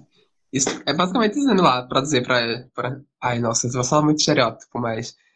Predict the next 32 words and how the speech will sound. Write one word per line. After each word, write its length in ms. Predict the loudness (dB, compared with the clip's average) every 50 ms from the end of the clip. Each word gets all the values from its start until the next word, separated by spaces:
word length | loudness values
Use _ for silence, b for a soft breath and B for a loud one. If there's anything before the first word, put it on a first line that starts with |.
| -20 -20 b b -4
é 80 | -4
pra 140 | -4 -4 -6 -6
mostrar 380 | -6 -6 -6 -6 -8 -8 -4
lá 220 | 0 0 0 0 0
pra 180 | -4 -10 -8
tia 160 | -6 -6 -6
Zona 260 | -4 -4 -6 -6 -6 -6
crente, 480 | -6 -6 -6 -6 -4 -6 -8 -8 -10
pra 540 | -12 -8 -4 -4 -2 -2 -2 -2 -4 -6 -6
o 320 | -6 -6 -6 -4 -4 -6 -6 -4
velho 260 | -2 -2 -2 -2 -4
conservador 560 | -4 -6 -4 -4 -4 -4 -4 -2 -2 -2 -2
dizer, 160 | 0 2 2
"Olha, 220 | 2 4 2 0 -2 -4 -6 -8 -10 _ _
tá, 420 | 0 2 2 2 2 0 -2 -4 -6 b b b b b b b _ _ -4 -4 -2
isso 220 | -2 -2 0 2 2
mesmo, 360 | 2 2 2 0 0 -2 -2
tem 240 | 0 0 0 -2 -2
que, 160 | -4 -4 -2
não 160 | -2 -2 0
pode 200 | 0 0 0 0
tá 100 | 0 0
mostrando 340 | 0 0 -2 -2 -2 -4 -4
essas 160 | -4 -4 -4
coisas 220 | -2 -2 -2 -2
de 120 | -2 -2 -2
viado, 380 | 0 2 2 2 2 2 0
não, 340 | -4 -4 -2 -2 -2 -2 0
não 40 | 2
sei 220 | 2 2 2 0
o 60 | -6 -6
quê, 340 | -6 -4 -4 -2 -4 -4 -6